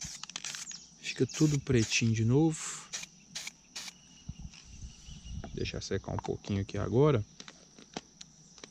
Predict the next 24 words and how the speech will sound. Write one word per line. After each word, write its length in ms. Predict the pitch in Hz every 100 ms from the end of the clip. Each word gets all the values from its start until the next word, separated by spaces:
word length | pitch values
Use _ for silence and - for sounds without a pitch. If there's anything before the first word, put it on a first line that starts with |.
| _ -
Deixa 200 | - -
eu 120 | 67
ver 140 | -
aqui. 400 | - - 143 127 - - - - - - - - - - - -
Esse 220 | - - -
verniz, 520 | 107 90 101 113 113
se 360 | - - -
tem 120 | - 107
alguma, 440 | 101 104 101 95 - _ - - - - - - - - - - - -
alguma 300 | 113 107 104
forma 340 | - 101 104
de 100 | 104
fazer 280 | 107 104 104
ele 100 | 101
render 460 | 98 92 95 95 92
mais. 680 | 113 131 135 131 - -
Tchan, 100 | - -
tchan, 400 | - - - 123
tchan, 140 | - - -
tchan. 400 | - 107 104 101
Agite 420 | 110 110 123 127
antes 180 | 120 120
de 100 | 117
usar. 320 | 104 95